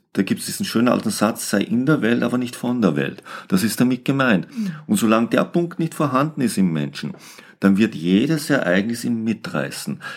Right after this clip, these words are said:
Speaker 1: Er wird sich mit jedem Ereignis identifizieren.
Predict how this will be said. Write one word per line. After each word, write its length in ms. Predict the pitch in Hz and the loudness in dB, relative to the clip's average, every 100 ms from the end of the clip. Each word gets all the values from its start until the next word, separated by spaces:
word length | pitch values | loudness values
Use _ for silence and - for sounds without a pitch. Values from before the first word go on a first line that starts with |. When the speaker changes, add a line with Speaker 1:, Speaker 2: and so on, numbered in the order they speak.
| - | -2
Speaker 1:
Er 100 | 92 | 2
wird 140 | 117 | 2
sich 140 | 117 - | 2 -4
mit 160 | 120 | -4
jedem 380 | 90 92 117 151 | 2 4 4 2
Ereignis 560 | 127 110 87 104 120 - | 0 0 0 0 -2 -2
identifizieren. 1080 | 120 113 110 107 - - - 127 127 101 | -2 0 -2 -4 -8 -8 -4 2 4 4